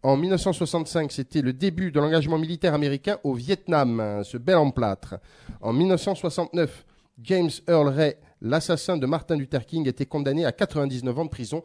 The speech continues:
Ça rigole pas aux États-Unis, hein, ils prennent quatre-vingt-dix-neuf ans d'un coup, hein, incompressible en plus. En deux mille trois,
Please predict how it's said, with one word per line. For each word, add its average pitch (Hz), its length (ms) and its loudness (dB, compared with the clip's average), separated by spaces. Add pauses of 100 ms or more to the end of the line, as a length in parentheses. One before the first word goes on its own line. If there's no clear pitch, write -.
(200)
Ça 254 200 0
rigole 185 380 2
pas 214 140 2
aux 151 80 2
États-Unis, 131 600 -4 (340)
hein, 120 180 -2
ils 139 100 -6
prennent 190 260 -2
quatre-vingt-dix-neuf 156 680 -2
ans 180 100 0
d'un 143 140 0
coup, 98 280 -4
hein, 208 100 -2 (200)
incompressible 175 680 0
en 92 60 -4
plus. - 240 -20 (460)
En 131 120 0
deux 143 160 0
mille 214 180 4
trois, - 400 0